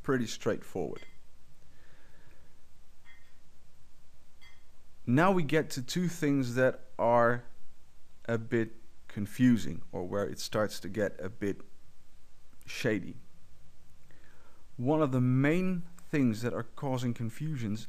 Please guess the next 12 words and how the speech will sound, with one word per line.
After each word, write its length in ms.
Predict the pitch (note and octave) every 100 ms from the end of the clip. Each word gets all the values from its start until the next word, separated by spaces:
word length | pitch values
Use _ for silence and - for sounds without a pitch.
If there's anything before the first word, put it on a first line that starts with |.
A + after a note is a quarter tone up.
| -
is 300 | A#2 A#2 A2+ - - - - - -
the, 260 | A2+ A#2+ A#2 - - -
is 220 | A#2 G#2+
this 240 | A2+ D#3+ -
thing 440 | - G#2 B2 B2+ - - - - - - - - - - - - - - - -
called 360 | - G#2+ G2
the 120 | A2+
audio 340 | G#2 B2+ A#2 G2
engine. 360 | F2+ F2 - - - - - - - - - - - - -
Now, 300 | A2 A#2 A2+ - - - - - - - - - - - - - - - - - -
any 240 | F#3+ G#3
version 480 | D#3 E3 D3+ C#3+